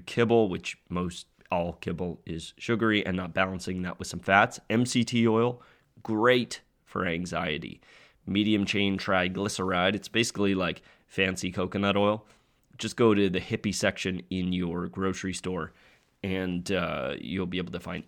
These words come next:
M C T oil, and then just Google how much per weight for your dog. Even if you just did that and a raw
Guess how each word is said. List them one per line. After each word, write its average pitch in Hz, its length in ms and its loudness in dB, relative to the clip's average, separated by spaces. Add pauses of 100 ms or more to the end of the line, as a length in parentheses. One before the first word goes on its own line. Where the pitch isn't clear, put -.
M 101 240 2
C 92 240 -4
T 90 240 -2
oil, - 340 -6 (240)
and 110 160 4
then 110 100 4
just 92 180 -2
Google 92 340 0
how 85 200 -4
much 82 420 -6
per 87 180 -6
weight 82 340 -6
for 90 120 -8
your 90 140 -6
dog. 80 380 -6
Even 131 220 0
if 143 100 -4
you 120 140 -2
just 113 440 2
did 117 220 0
that 92 440 2 (460)
and 95 160 -2
a 90 120 -2
raw 92 500 6